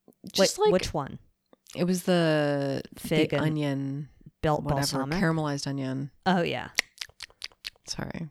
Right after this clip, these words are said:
Speaker 2: that's a gross noise, but
Speaker 1: A S M R Baldwin.
Speaker 2: A S M R Baldwin for sure. Wow, wonder how. God,
Speaker 1: Wonder how
Speaker 2: bad
Speaker 1: he's
Speaker 2: boy
Speaker 1: doing.
Speaker 2: him. What a piece of shit.
Speaker 1: I know.
Speaker 2: Anyway.
Speaker 1: I'm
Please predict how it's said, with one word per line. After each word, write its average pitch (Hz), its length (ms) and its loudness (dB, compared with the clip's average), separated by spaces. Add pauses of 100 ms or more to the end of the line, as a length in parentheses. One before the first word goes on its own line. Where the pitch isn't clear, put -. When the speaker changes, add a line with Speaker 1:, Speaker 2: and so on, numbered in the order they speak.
Speaker 2:
that's - 140 -8
a 170 60 -4
gross 139 280 -6
noise, 147 320 -6
but - 220 -8 (100)
Speaker 1:
A - 120 -10
S - 140 -8
M 165 80 -4
R 156 100 0
Baldwin. 160 420 -6 (340)
Speaker 2:
A - 40 -4
S 156 160 -6
M 185 60 -4
R 175 60 -4
Baldwin 170 300 -4
for 139 140 -10
sure. 139 200 -2
Wow, 123 280 -2
wonder 135 220 -2
how. 143 240 -2 (280)
God, 160 220 0
Speaker 1:
Wonder 180 180 6
how - 120 10
Speaker 2:
bad 277 100 10
Speaker 1:
he's - 60 10
Speaker 2:
boy 453 80 12 (100)
Speaker 1:
doing. - 20 8
Speaker 2:
him. 160 420 8
What 220 120 8
a - 80 -8
piece - 280 4
of 139 80 -2
shit. - 360 -2
Speaker 1:
I 127 160 -6
know. 143 240 -2
Speaker 2:
Anyway. 156 280 -2 (280)
Speaker 1:
I'm 185 80 -4